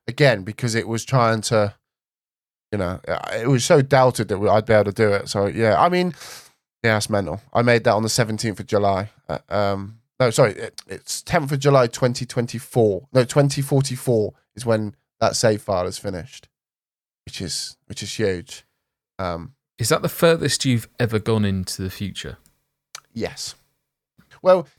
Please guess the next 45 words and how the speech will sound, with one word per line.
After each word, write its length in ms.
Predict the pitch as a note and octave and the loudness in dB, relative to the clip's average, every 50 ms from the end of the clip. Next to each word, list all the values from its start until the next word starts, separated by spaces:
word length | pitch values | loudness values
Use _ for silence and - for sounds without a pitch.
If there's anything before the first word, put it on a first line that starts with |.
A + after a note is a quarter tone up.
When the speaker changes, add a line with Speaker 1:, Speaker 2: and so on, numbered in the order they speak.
| _ _ _ _ _ _ - | _ _ _ _ _ _ -2
Speaker 1:
yeah, 180 | C#3+ A#2+ - - - | 0 0 0 -2 0
yeah, 200 | C3+ C#3+ C3 C3 | 2 4 4 6
in 120 | D#3 F3+ D#3+ | 4 4 2
a 60 | D3 | 2
game, 260 | C#3 E3+ E3 D3 C3+ | 2 0 0 0 0
yeah, 140 | C3+ D3 D#3+ | 2 2 4
yeah, 200 | C3 C3 C3 A2 | 4 4 4 2
th-, 140 | G#2 A2+ E2+ | 0 -2 -2
I've 300 | F#2 A2 B2+ B2+ C3+ - | 0 0 0 0 -2 -4
played 260 | - - D#3 C#3 C3 B2 | -2 0 2 4 4 4
every 180 | B2 A2 A#2 A#2 | 2 2 0 0
minute 220 | A#2 A#2+ A#2 G#2+ | 0 0 -2 -2
of 160 | F#2 G2 G2 C#2+ | -4 -6 -8 -8
it 140 | - - | -10 -8
rather 300 | F2+ A2 A#2 A2+ A2 A2 A2 | -2 0 0 0 0 -2 -6
than 160 | G2+ G2+ G#2 | -8 -8 -6
simming 400 | - - - B2 A2+ G#2 F#2+ G2 | -4 -4 -2 -2 -2 -4 -6 -6
through. 240 | - - G#2 G2 G2 | -4 -4 -2 0 0
I've 180 | G#2 A2 - | -2 -2 -4
simmed 320 | - - - C#3+ B2 A#2 A2 | -6 -2 0 0 0 0 -2
through, 200 | - - A2+ G#2+ G#2 | -4 -2 -2 0 0
like, 180 | G2+ G2+ F2 | -2 -2 -2
ten 220 | - - B2 G#2+ G#2+ | -4 -4 -4 -4 -4
seasons 400 | - A#2+ G#2+ G#2 G2+ G#2 G2+ G#2+ | -4 -4 -6 -6 -8 -10 -12 -12
before 600 | - G#2 - - A2 G#2+ G#2+ G#2 G#2 G#2 G#2 G2+ _ _ _ _ _ _ | -14 -16 -8 -6 -4 -2 -2 -2 -2 -4 -6 -8 _ _ _ _ _ _
to 80 | - G#2+ | -2 0
then 180 | G#2 G2 G2 F#2+ | 0 0 0 0
go 180 | G#2 G#2 G2 | -2 0 0
and 80 | G2 G#2+ | 0 0
have 120 | G#2+ G2 | -2 -2
a 60 | G2 | -2
look 200 | F#2+ G2+ G2+ - - | -2 -4 -4 -6 -6
to 100 | - G2+ | -8 -8
see 460 | - - G#2 G2 G2 F#2 F#2 F#2 - _ _ _ _ _ - | -6 -4 -4 -4 -4 -6 -8 -10 -14 _ _ _ _ _ -4
and 100 | A2 A2 | -4 -2
then 100 | G#2+ G#2 | -2 -2
took 140 | - - G2+ | 0 2 4
Speaker 2:
Yeah. 100 | F2+ F#2 | 4 4
Speaker 1:
over 180 | G2 F2+ F2 | 2 0 -2
a 40 | F#2 | -4
save. 460 | - - G2+ F2 C2 G#1+ G#1+ - _ _ _ _ _ _ _ _ _ _ _ - | -2 0 2 2 0 -2 -6 -10 _ _ _ _ _ _ _ _ _ _ _ 0
Um, 360 | G2+ G#2 G2 F#2+ F2+ F2+ F2+ | 2 2 2 2 0 -2 0
but 220 | D#2+ G2+ F2+ C#2+ | 2 2 2 2
yeah, 180 | D2+ G#2 F2+ D2 | 2 2 4 4
I 160 | D2+ F2+ F2+ | 4 2 0